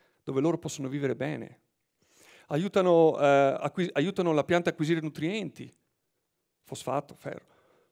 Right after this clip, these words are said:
ferro. Qui, eh, nutrienti che la pianta non ha accesso. Inducono il sistema immunitario.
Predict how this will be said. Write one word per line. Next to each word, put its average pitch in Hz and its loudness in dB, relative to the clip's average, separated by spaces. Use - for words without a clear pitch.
ferro. 135 -10
Qui, - -14
eh, 160 -6
nutrienti 196 -4
che - -6
la 160 2
pianta 220 -2
non 165 -2
ha 214 0
accesso. - -6
Inducono 214 -2
il 190 0
sistema 208 0
immunitario. 185 -2